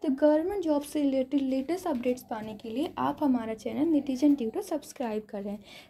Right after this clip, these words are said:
साथ ही आप हमें Telegram चैनल पर भी ज्वाइन कर सकते हैं, जिसका कि लिंक दोस्तों हमने डिस्क्रिप्शन बॉक्स में दे रखा है। तो आइए हम अपना वीडियो शुरू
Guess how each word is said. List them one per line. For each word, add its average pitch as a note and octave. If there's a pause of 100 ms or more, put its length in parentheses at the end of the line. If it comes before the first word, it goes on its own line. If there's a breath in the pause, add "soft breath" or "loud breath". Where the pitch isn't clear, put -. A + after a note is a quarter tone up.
साथ D4
ही F#4
आप C#4+
हमें D#4+
Telegram C4+
चैनल D4
पर D4
भी D4
ज्वाइन D4
कर A3
सकते A#3
हैं, C#4+
जिसका C#4+
कि D4
लिंक C#4
दोस्तों C4+
हमने C#4+
डिस्क्रिप्शन C4+
बॉक्स G#3+
में G#4 (420 loud breath)
दे A3+
रखा G3
है। G3 (360 soft breath)
तो -
आइए A#3+
हम D#4
अपना A#3+
वीडियो G#3+
शुरू -